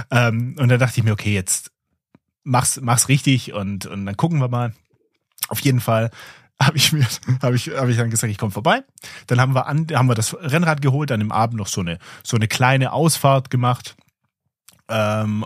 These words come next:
und dann am nächsten Morgen haben wir gesagt, "Dann machen wir jetzt das richtige Ding, dann machen wir so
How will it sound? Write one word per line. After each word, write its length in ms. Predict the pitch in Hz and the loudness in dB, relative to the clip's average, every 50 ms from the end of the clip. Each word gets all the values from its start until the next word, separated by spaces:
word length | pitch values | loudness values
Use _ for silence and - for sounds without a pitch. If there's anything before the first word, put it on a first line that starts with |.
| - | -6
und 560 | - 120 110 107 107 104 101 98 98 95 - - - - - | -4 -2 -2 0 0 0 -2 -2 -4 -6 -8 -12 -18 -6 -2
dann 120 | - 110 | 0 2
am 60 | 117 110 | 2 2
nächsten 220 | 113 123 - - | 2 2 2 2
Morgen 180 | 101 113 120 110 | 2 2 2 2
haben 80 | 110 | 0
wir 60 | 104 92 | 0 -2
gesagt, 220 | - - 95 - | -2 -4 -4 -4
"Dann 80 | 92 101 | -2 0
machen 140 | 104 104 | 0 2
wir 40 | 104 | 0
jetzt 160 | 95 - - | 0 0 0
das 60 | - - | 2 2
richtige 280 | 135 131 - 113 113 98 | 2 2 2 0 0 0
Ding, 160 | 107 107 113 | 0 -2 -2
dann 100 | 104 98 | -2 -2
machen 200 | 98 90 92 98 | -4 -4 -6 -4
wir 80 | 90 | -4
so 180 | - - 95 87 | -4 -4 -4 -6